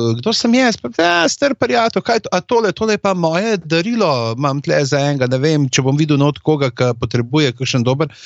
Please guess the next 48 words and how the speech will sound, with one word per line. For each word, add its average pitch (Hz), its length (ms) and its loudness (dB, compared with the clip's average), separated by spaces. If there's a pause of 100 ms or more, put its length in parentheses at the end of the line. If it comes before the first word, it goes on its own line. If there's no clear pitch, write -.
(120)
sem 143 200 0
v 143 80 2
strelk, 151 280 0
sem 131 140 0
slišal, 147 300 0
da 123 120 -2
so 123 180 -2
vam 123 200 2
ful 139 400 2
opreme, 135 520 0
eh, 104 500 2
potovkali 120 520 0
med 113 140 0
spopadom, 123 500 -2
vam 117 140 0
bom 120 140 0
jaz 143 160 2
zdaj 147 100 2
tle 143 160 0
prinesel, 127 520 -2
ne 123 100 -2
vem, 143 160 0 (260)
pač - 180 -2
presenečenje, 240 720 0
ja, 262 200 0
kar 233 160 -4
spustim, 196 420 -4
kje - 180 -2
sta 233 160 -2
on-, 226 140 -2
aha, 254 400 0
tam 214 220 -2
ste - 180 -2
jih 156 140 -2
videli, 123 200 0
super, 160 300 -2
grem 151 240 0
jaz 143 180 0
tja. 135 240 2 (600)
Do 123 100 2
ni-, 139 140 2
tako, - 360 -2
tako - 220 -4
je, 320 80 0 (220)
o, 277 280 0
bog, 180 440 0
s-, - 120 -4 (120)
pač, - 300 -4